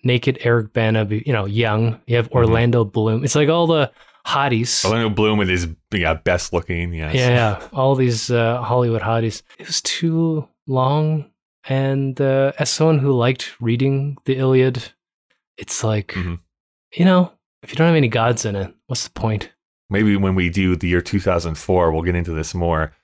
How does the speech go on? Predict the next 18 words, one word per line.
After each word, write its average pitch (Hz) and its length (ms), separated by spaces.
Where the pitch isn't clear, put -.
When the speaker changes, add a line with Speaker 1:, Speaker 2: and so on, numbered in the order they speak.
Speaker 2:
That 113 240
was 95 560
the 85 100
big 80 240
conversation 82 640
at 78 80
the 82 100
time. 80 440
It's 78 100
like, 78 180
how - 300
are 139 60
you 139 240
adapting 90 540
this 80 180
if - 160
you 82 80
don't 85 340